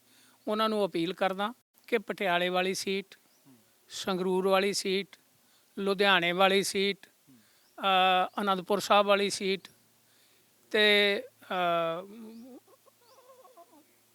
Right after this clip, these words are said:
ਆਪਣੇ ਖਡੂਰ ਸਾਹਿਬ ਵਾਲੀ ਸੀਟ।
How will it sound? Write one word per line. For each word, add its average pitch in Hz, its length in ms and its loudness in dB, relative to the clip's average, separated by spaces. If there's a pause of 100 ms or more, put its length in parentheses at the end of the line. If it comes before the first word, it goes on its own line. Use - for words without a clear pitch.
(240)
ਆਪਣੇ 180 680 -4 (720)
ਖਡੂਰ 233 280 2
ਸਾਹਿਬ 196 260 4
ਵਾਲੀ 160 160 -2
ਸੀਟ। - 340 -16